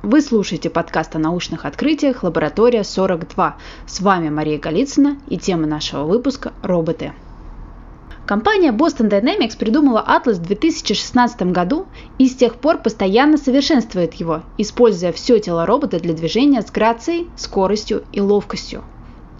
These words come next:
Atlas демонстрирует усилия по разработке следующего поколения роботов, обладающих мобильностью, восприятием и интеллектом, которые должны стать обычным явлением в нашей жизни.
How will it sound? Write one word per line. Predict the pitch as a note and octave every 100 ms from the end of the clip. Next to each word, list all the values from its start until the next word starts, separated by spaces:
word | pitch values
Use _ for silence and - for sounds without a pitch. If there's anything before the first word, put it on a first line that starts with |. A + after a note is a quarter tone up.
| -
Atlas | B3+ F4 A3+ -
демонстрирует | G3+ G3+ - C#4 A#3 A3
усилия | G#3 C#4 G#3
по | F3+
разработке | F#3 F3 F3+ B3 C#4
следующего | A#3 - A#3+ C4 G#3+ - F3+
поколения | E3 E3 E3+ G3 C#4 A#3+
роботов, | A#3 G#3 F3 D#3
обладающих | - E3 E3+ E3 B3+ C4+ G3+ -
мобильностью, | E3 E3+ C#4 A3+ - - D3+ - -
восприятием | G3+ G3+ - F3 A3 A#3+ G3 F3 -
и | G#3 F#3+
интеллектом, | E3+ - E3+ B3 - D#3+
которые | E3 E3+ A3+ C4+
должны | A#3 A3+ A#3
стать | A3+ A3+ G#3 -
обычным | D4 A3 F#3+ F3 D#3
явлением | D#3 E3+ C4 A3 D#3 -
в |
нашей | F3+ E3+ - G3
жизни. | F3+ E3 E3